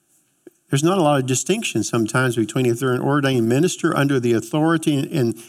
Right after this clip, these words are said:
and the guidance of somebody that, that keeps them in accountability, or whether they're in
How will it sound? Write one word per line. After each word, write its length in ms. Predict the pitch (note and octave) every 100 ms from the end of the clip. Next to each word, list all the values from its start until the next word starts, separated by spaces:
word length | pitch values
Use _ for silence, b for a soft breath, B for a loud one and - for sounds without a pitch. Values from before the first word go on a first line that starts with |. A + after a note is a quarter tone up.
| -
and 140 | A#2
the 40 | A2
guidance 640 | A2+ A#2+ D3 F#3+ - - B B
of 320 | D#3 B2 A#2 -
somebody 560 | - D3 D3 D3+ D#3+
that, 400 | C3 A#2 - -
that 220 | B2+ A2
keeps 240 | - D#3+ -
them 120 | D3+
in 120 | C3+
accountability, 840 | B2+ - C#3+ C3+ A#2+ F3 F#3+ F3+
or 60 | D3+
whether 260 | D3 D3+ C#3+
they're 240 | D#3 D#3+
in 160 | D3+